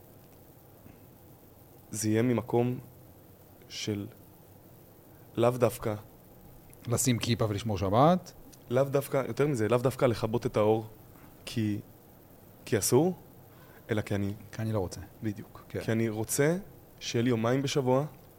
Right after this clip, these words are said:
Speaker 1: עשרים וארבע שעות, שאין טכנולוגיה, ואם אני ארצה לצייר ביום הזה, אז אני אצייר.
Speaker 2: איך אתה תחנך את הילדים שלך?
Speaker 1: שאלה טובה.
Speaker 2: <laughs>
Speaker 1: אני חושב שחינוך דתי זה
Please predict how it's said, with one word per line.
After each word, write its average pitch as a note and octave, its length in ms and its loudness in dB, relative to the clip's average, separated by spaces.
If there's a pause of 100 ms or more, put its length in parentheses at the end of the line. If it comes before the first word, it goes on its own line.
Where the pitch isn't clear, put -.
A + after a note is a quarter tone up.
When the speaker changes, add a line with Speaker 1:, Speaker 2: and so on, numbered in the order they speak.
(380)
Speaker 1:
עשרים B2+ 220 0
וארבע D3 200 4
שעות, A#2+ 400 -2 (720)
שאין - 460 0
טכנולוגיה, C3 640 2 (1600)
ואם A#2+ 200 2
אני C#3+ 100 4
ארצה A#2+ 180 2
לצייר B2 460 4
ביום E3+ 220 4
הזה, F#3+ 180 2 (580)
אז A2 120 -2
אני G#2 120 0
אצייר. C3 280 -2 (340)
Speaker 2:
איך C3+ 160 4
אתה C3+ 120 4
תחנך A#2 260 -2
את - 60 -4
הילדים G#2 260 -2
שלך? - 140 -8 (1200)
Speaker 1:
שאלה G#2 200 -6
טובה. G#2 220 -4 (1000)
Speaker 2:
<laughs> G2+ 40 -4 (360)
Speaker 1:
אני A#2 140 6
חושב B2+ 240 2
שחינוך B2 380 0
דתי A#2+ 260 0
זה A2 480 4